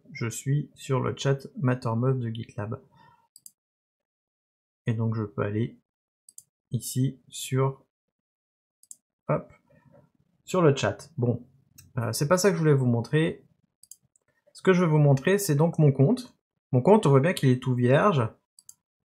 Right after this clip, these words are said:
J'ai quelques groupes parce que j'ai fait des tests, euh, mais il n'y a pas, il n'y a pas le groupe que j'avais ici chez gitlab point com. Donc il n'y a pas mon entreprise et ses sous-groupes. Donc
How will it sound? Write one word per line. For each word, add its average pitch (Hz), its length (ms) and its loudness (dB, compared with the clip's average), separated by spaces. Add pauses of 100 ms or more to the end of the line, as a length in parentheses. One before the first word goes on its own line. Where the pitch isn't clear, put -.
(260)
J'ai 131 260 6
quelques 156 240 2
groupes 156 220 6
parce 127 160 0
que 127 100 0
j'ai 120 140 -2
fait 120 180 -2
des 123 180 0
tests, 190 540 2 (760)
euh, 127 200 6
mais 147 140 6
il - 20 4
n'y 165 80 6
a 143 60 8
pas, 180 500 6 (340)
il 131 60 -2
n'y 135 80 6
a 131 60 6
pas 175 180 4
le 156 140 6
groupe 147 340 0
que 143 140 4
j'avais 139 580 4
ici 151 500 -4 (280)
chez 151 260 -4
gitlab 151 320 0
point 131 160 0
com. 113 240 -2
Donc - 2250 -18
il - 40 -2
n'y 113 40 0
a 107 40 -2
pas 156 160 4
mon 147 180 4
entreprise 110 580 -4 (280)
et 120 80 -4
ses 135 140 -2
sous-groupes. 110 460 -8 (100)
Donc 120 300 -10